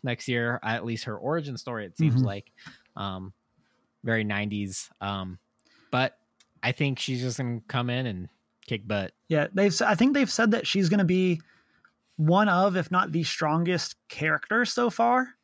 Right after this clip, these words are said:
Speaker 2: like, on the hero side in the M C U. Um, I think I saw that in a interview. And so that definitely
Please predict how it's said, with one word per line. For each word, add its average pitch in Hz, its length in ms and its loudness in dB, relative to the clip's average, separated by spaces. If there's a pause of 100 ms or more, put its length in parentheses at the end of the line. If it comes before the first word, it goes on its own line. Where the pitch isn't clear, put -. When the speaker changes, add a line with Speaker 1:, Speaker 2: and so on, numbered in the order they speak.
(600)
Speaker 2:
like, 160 200 -2
on 175 140 0
the 160 60 2
hero 170 400 0
side 208 400 2
in 208 80 0
the 208 100 2
M 220 140 0
C 233 160 -2 (100)
U. 254 180 2 (840)
Um, 170 440 -2 (100)
I 143 60 -8
think 175 200 -6
I 165 100 -2
saw 165 260 0
that 165 280 0
in 165 120 -2
a 160 420 -2 (260)
interview. 175 480 2 (240)
And 160 140 2
so 156 380 -2 (240)
that 190 200 2
definitely 202 640 2